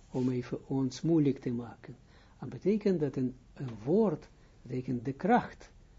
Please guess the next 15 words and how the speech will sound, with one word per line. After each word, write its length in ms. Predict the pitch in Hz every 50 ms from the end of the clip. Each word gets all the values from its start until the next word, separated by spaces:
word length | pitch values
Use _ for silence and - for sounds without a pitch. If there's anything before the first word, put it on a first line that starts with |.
| - - - - - - - -
Als 120 | 131 - -
je 80 | 131
dan 200 | 117 123 120 123 -
omdraait 500 | - 233 247 220 156 147 135 127 123 117
die 120 | 123 123
twee 240 | 123 - - 143 135
letters, 340 | 143 190 233 - 160 127 120
dan 140 | - 131 123
heb 160 | 131 127 123
je 60 | 127
een 60 | 120
heel 280 | 113 131 180 208 202 196
andere 300 | 190 185 180 175 165 165
kwaliteit, 800 | 165 - 180 175 165 160 160 - - 208 202 180 135 113 - - - - - - - - - - - - -
eh, 100 | -